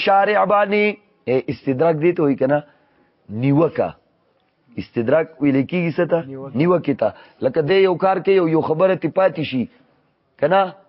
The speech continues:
Speaker 1: مخکې سړی مونځ کوي او یو آیات پرېږدي یا یو ټکی پرېږدي، نو وروسته پسې فاتح پې نیوکه وکړي، لکه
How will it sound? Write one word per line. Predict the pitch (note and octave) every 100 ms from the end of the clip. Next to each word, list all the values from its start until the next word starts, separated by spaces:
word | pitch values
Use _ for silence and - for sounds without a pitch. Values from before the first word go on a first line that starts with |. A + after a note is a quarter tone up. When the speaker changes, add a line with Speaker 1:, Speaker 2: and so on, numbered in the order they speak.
| _ _ _ _ _
Speaker 1:
مخکې | A#2+ C3+ D#3 F3 D3+ E3
سړی | F3 F3+ F#3
مونځ | F#3 F3 -
کوي | G3+ F3+ - _ -
او | B2+
یو | D#3 E3
آیات | E3 F3 F#3+ -
پرېږدي | F3+ F3+ F3
یا | F3
یو | F3 D#3
ټکی | G3+ E3+ F#3
پرېږدي، | E3+ F3+ D#3 C3+ - -
نو | E3
وروسته | G3+ - F#3+
پسې | F#3 F3+ E3+ -
فاتح | E3 E3 G3+ -
پې | E3+
نیوکه | F3+ G3 -
وکړي، | G3 E3 F#3+
لکه | F3